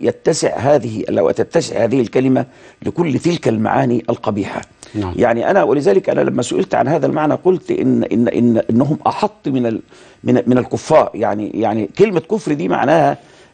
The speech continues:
Speaker 1: إنك أنت بت-، بتحنط أو بتصغر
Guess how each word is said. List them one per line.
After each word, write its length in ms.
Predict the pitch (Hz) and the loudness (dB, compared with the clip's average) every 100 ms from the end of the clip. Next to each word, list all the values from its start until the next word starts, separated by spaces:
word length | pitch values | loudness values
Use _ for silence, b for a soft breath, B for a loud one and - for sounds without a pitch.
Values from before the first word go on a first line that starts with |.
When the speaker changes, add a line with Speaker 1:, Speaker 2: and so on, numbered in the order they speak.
| - | -2
Speaker 1:
إنك 240 | 120 117 | 0 2
أنت 220 | 185 - | -2 0
بت-، 360 | 123 104 113 - | -2 0 -4 -2
بتحنط 840 | 107 120 - - - 190 160 131 - | -2 -2 -6 -8 -2 0 0 -4 -4
أو 80 | 120 | -4
بتصغر 720 | 98 117 113 185 160 156 185 | -4 -8 -2 0 0 0 0